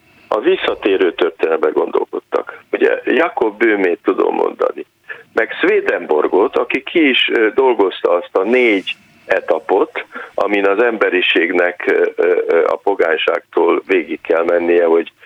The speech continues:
összeomolván a végén ismét eljusson egy pogányságig, és újra kezdődik az egész. Ezt vette át Nietzsche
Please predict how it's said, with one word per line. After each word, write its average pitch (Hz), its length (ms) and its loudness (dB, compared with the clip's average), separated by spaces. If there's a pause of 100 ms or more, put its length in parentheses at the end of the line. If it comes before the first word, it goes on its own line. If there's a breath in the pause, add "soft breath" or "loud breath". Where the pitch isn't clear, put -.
(240 loud breath)
összeomolván 87 920 0
a 85 100 0
végén 85 540 2 (320 loud breath)
ismét 82 440 0
eljusson 82 640 0
egy 73 120 -2
pogányságig, 80 800 -2
és 78 180 0
újra 87 280 2
kezdődik 76 580 -2
az 78 180 0
egész. 117 300 0 (400 loud breath)
Ezt 165 240 -4
vette 101 400 0
át 82 140 -2 (100)
Nietzsche 110 800 -2